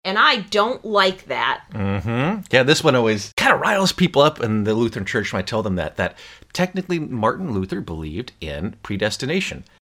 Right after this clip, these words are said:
Speaker 2: So he talked about being saved by grace through faith.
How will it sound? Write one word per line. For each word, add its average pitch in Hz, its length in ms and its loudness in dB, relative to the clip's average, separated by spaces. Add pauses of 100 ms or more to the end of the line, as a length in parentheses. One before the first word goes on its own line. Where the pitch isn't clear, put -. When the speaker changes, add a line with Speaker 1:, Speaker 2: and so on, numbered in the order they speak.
(180)
Speaker 2:
So 123 220 0
he 117 140 -4
talked 123 300 0
about 98 360 -4 (160)
being 101 360 0
saved 107 500 -2
by 85 540 0 (240)
grace 113 400 0
through 104 180 -4
faith. - 400 -4